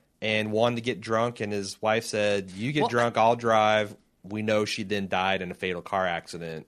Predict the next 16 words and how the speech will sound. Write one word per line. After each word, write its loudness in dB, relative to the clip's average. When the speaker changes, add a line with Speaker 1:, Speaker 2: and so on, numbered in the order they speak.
Speaker 1:
minutes -6
Speaker 2:
Well, 0
Speaker 1:
later. 0
Speaker 2:
no, 0
she -6
didn't -2
die. -2
<laughs> -4
Speaker 1:
Oh, 6
well, 4
she -4
Speaker 2:
She's, 2
Speaker 1:
got 2
Speaker 2:
she's -6
still -2
around. -4